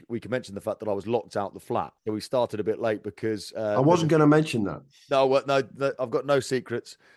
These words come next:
Speaker 1: Uh,
Speaker 2: <laughs>
Speaker 1: but, uh, we're, there's about eight of us from the first team doing a half marathon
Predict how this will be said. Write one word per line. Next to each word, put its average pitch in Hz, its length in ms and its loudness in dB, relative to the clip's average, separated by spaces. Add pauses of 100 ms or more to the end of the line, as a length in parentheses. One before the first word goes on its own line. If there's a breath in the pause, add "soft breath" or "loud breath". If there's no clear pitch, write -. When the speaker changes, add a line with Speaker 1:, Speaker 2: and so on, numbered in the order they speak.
(140 soft breath)
Speaker 1:
Uh, 120 260 4 (120)
Speaker 2:
<laughs> - 100 -14
Speaker 1:
but, 127 240 -4
uh, 120 280 4
we're, 127 220 -2
there's 127 280 0
about 127 320 -2
eight 135 200 -2
of 110 120 -6
us 107 140 -2
from 113 120 -10
the 104 60 -8
first 117 340 -2
team 104 200 -4
doing 107 220 0
a 95 80 -2
half 104 280 -2
marathon 110 560 -6